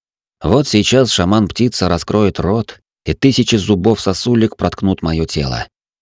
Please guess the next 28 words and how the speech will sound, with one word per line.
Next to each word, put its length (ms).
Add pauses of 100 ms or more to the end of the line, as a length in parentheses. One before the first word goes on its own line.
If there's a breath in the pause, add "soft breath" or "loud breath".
(360)
«Нет», 1080 (300)
качал 300
головой 420
Уорра, 540 (500)
«мы 320
не 140
подходим 640
к 40
большой 440
воде. 480 (400)
Это 380
запрет. 640 (400)
О 140
морском 500
дьяволе 540
мне 200
рассказывал 680
отец 460
моего 400
отца, 480 (360)
а 120
тот 280
узнал 380
о 100
нем 280
от 100
своих 340
предков». 640